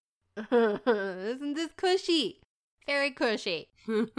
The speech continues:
Speaker 1: One day, one of our older cashiers who works near our desk every day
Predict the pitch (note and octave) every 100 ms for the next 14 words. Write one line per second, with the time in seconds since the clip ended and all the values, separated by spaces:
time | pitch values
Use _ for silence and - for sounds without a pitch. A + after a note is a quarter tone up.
0 | D4+ D4+ _ _ _ _ _ _ _ _
1 | _ _ _ _ _ _ _ _ C#4 D#4+
2 | F4+ F#4+ F4+ B3+ G#3+ G3+ G3+ - A3 C4+
3 | D4+ E4+ E4 D#4+ A3+ A3+ A#3 A#3 C#4 A#3+
4 | B3+ A#3 G3+ F3+ G3 - D4 A#3+ A#3 A#3
5 | G3 A#3 C4+ C4 - C#4 D#4+ F#4 C4 A3
6 | G#3 F#3+ F3+ - - F3+ G3 A#3 E4 E4
7 | G#3 D3+ F#3